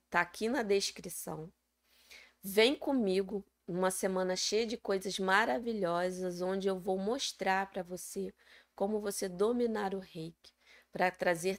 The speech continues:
transformações na minha vida, na sua vida, <laughs> desculpa, né? E você que é reikiano, vem comigo pra esse evento. Esse evento é feito pra você, reikiano, sim,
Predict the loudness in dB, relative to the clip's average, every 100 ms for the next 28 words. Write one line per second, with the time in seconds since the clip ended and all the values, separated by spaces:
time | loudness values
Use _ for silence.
0 | -4 -2 0 -2 -4 -2 -2 -4 -6 -4
1 | -2 -2 -4 -6 -12 -18 -20 -20 _ 2
2 | 2 2 0 0 -4 -6 -8 -8 -6 -6
3 | -6 -10 -6 -6 -6 -16 _ -20 -20 -20
4 | -20 _ 0 0 0 -8 -20 -20 _ 0
5 | 2 2 -2 -8 _ _ _ _ _ _
6 | -6 4 4 6 4 4 2 2 0 0
7 | 0 2 4 4 4 0 -2 -6 _ -12
8 | -2 2 4 2 -4 -2 0 0 -2 -6
9 | -8 -8 -8 -8 -10 -14 -16 -20 _ _
10 | _ _ -20 _ -8 0 0 4 2 0
11 | -2 -2 -2 -2 4 4 4 -2 -2 0
12 | 2 2 0 -2 -2 0 -2 -4 -6 -8
13 | -6 -4 -2 -4